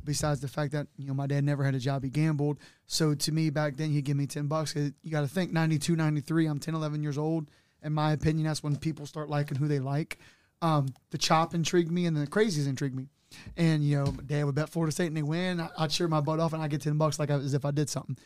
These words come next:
But my point is, though, being a Florida State and Duke fan, both coaches there for thirty years, I know what I'm getting every year. I know what they are,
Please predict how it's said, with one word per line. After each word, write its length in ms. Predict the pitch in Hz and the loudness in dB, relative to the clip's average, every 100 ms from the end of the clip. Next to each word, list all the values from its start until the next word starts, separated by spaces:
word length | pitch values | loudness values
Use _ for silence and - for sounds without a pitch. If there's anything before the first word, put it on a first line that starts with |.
| _ | _
But 120 | 220 | 6
my 80 | 220 | 6
point 260 | - 247 202 | 8 8 8
is, 140 | 147 | 6
though, 260 | 143 143 143 - - _ _ _ _ _ 151 | 6 4 2 -6 -20 _ _ _ _ _ 4
being 240 | 190 202 | 6 6
a 60 | 190 | 4
Florida 280 | - 180 165 | 4 4 6
State 240 | 185 156 | 2 2
and 80 | 151 | 2
Duke 200 | 247 - | 2 2
fan, 440 | 165 147 156 151 - _ _ _ _ _ _ _ _ _ _ _ - | 0 2 0 -4 -12 _ _ _ _ _ _ _ _ _ _ _ -4
both 200 | 175 - | -2 0
coaches 340 | 165 160 156 | -4 -2 -2
there 120 | 160 | -2
for 80 | 160 | -2
thirty 260 | 147 151 156 | 2 4 6
years, 560 | 151 156 156 143 - _ _ _ - | 6 4 2 -4 -10 _ _ _ 0
I 80 | 147 | 6
know 180 | 156 | 6
what 120 | 165 160 | 6 4
I'm 120 | 156 | 4
getting 220 | 156 156 | 4 6
every 240 | 156 147 151 | 6 6 6
year. 400 | 151 151 151 147 _ _ _ - | 8 6 4 -2 _ _ _ 0
I 80 | 143 | 4
know 180 | 156 | 6
what 160 | 165 170 | 6 4
they 120 | 165 | 6
are, 420 | 156 156 156 151 | 8 8 6 2